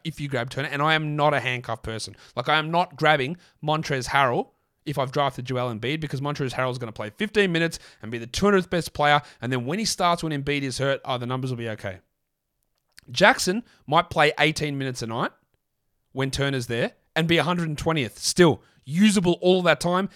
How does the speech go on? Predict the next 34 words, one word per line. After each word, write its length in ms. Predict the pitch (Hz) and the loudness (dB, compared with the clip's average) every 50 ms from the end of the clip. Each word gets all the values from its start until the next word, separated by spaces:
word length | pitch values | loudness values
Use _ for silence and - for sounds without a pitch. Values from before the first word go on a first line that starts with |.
| - _ - | -14 _ -6
and 100 | - 139 | -2 0
then 120 | 185 202 | 0 0
Turner's 340 | 185 - 196 202 202 180 165 | 0 0 0 0 0 0 0
out, 220 | 185 196 202 - - | 2 2 0 0 -4
th-, 420 | - - _ _ - - - - - - - | -10 -12 _ _ -20 -20 -20 -20 -20 -16 -6
through 180 | - 196 202 | 0 2 2
the 80 | 190 180 | 2 4
roof. 300 | 170 160 120 - - _ _ - | 4 2 2 0 -4 _ _ 0
Bang, 240 | 139 143 131 107 | 2 2 2 0
let's 220 | 104 127 139 - - | -2 -6 -6 -6 -4
go. 240 | - 139 110 92 - _ _ _ _ _ _ _ _ _ _ _ _ _ _ _ _ _ _ _ _ _ _ _ _ - | -2 -2 -4 -4 -6 _ _ _ _ _ _ _ _ _ _ _ _ _ _ _ _ _ _ _ _ _ _ _ _ 0
That's 220 | 147 156 156 - | 0 0 0 0
the 60 | - | -4
difference. 480 | 143 143 143 131 - 95 - - - _ _ _ _ _ _ _ _ _ _ _ _ _ _ _ _ - | -6 -6 -6 -6 -8 -14 -20 -20 -20 _ _ _ _ _ _ _ _ _ _ _ _ _ _ _ _ -2
Um, 500 | 160 170 175 175 175 175 175 180 180 180 _ _ - | 0 2 2 2 2 0 -2 -6 -12 -16 _ _ -6
Pat 200 | - 269 254 - | -4 -4 -2 -2
Beverley's 340 | 233 240 233 247 226 175 190 | -2 -2 -2 -2 -2 -2 -4
at 80 | 165 | -4
two 180 | - - 208 196 | -6 -6 -6 -4
thirty-three. 600 | - 196 190 190 185 175 - 185 202 175 113 - _ _ _ _ _ _ _ _ _ _ _ _ _ - - - | -2 -2 -2 -2 -2 -4 -4 -4 -4 -4 -4 -8 _ _ _ _ _ _ _ _ _ _ _ _ _ -18 -8 -4
Like, 140 | 185 190 214 | -2 0 2
I 60 | 226 | 4
know 160 | 233 240 233 | 4 4 4
the 120 | 220 220 | 2 2
Lakers' 400 | 214 196 180 190 190 180 190 165 | 0 0 2 2 2 2 0 0
rotation's 400 | 180 170 160 180 185 165 165 151 | 0 0 2 2 0 0 0 0
all 100 | 160 160 | 2 2
over 140 | 156 156 156 | 2 2 2
the 60 | 160 | 2
map. 240 | 156 160 156 156 - | 0 0 0 0 0
They 120 | - 185 185 | 0 0 0
should 180 | - 190 160 | 0 -2 -2
start 300 | - - 175 170 165 160 | -2 0 2 4 4 2
him 180 | 160 151 156 | 2 0 -4